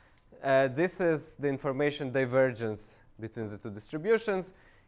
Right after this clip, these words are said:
It's, it's an asymmetric quantity, so it's the expectation with respect to P of log P of X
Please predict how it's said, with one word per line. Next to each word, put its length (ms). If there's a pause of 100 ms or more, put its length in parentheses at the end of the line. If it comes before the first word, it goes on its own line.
It's, 720
it's 600
an 140
asymmetric 640
quantity, 520
so 260
it's 280
the 120
expectation 760
with 140
respect 440
to 60
P 500 (340)
of 260
log 440 (720)
P 120
of 200
X 420